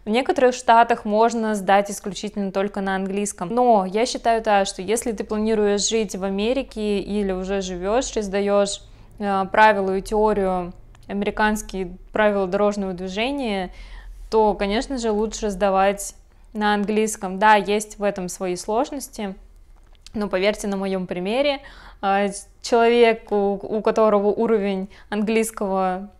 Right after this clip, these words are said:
intermediate, что всё возможно, и я сдала что теорию, что практику с первого раза.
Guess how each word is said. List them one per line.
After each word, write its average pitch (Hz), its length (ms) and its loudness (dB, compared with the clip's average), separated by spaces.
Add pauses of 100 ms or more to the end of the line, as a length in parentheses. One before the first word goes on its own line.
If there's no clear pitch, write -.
(360)
intermediate, 226 920 -2 (480)
что 202 520 0
всё 233 280 4
возможно, 240 680 0
и 208 200 -6
я 202 320 0
сдала 196 560 4
что 190 320 -6
теорию, 226 560 0
что 190 160 -12
практику 196 500 -4
с - 60 -14
первого 190 480 0
раза. 185 320 -6